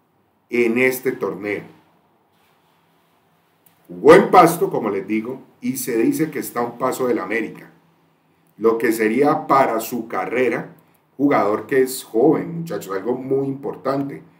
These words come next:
Jugador que tiene en este momento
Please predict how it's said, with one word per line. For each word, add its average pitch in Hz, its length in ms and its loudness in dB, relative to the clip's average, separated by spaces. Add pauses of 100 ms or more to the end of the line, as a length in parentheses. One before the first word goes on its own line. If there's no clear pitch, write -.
(420)
Jugador 131 580 4 (100)
que 165 140 8
tiene 170 680 2
en 110 180 -2
este 139 340 0
momento 151 680 -2